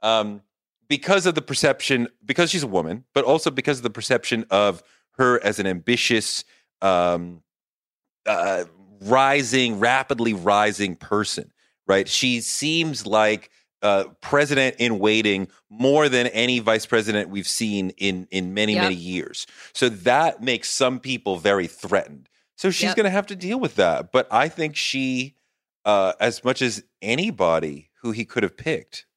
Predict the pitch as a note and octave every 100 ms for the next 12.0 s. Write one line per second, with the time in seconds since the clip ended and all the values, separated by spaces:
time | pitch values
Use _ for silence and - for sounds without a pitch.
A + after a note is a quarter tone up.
0 | - C3+ A2 F2+ B2 E3+ A2 - A#2+ C#3
1 | A#2+ G#2+ - G2+ - A2 - _ - _
2 | - A#2+ G2+ - - G2 F#2+ _ - E3
3 | E3 C#3 B2+ - - D3+ - - B2 A2+
4 | G#2 - A2 F#2 C3 G2+ A2 G2+ F2 -
5 | E2+ F2 D2+ A#1+ - - - - _ _
6 | - G#3+ G3 F3+ - - E4+ G#4 F#4+ -
7 | G3+ F#3 G3+ E3+ E3 - G#3 G#3+ - A3
8 | C4+ D4+ G3+ G#3 F#3+ F#3+ F#3 F3 - -
9 | G3+ F#3 E3+ E3+ E3 E3 - - D4+ D4+
10 | F#4 - _ _ _ - - G#3+ F#3 F3
11 | - - F3+ F#3 - - G3+ G3 G#3 A3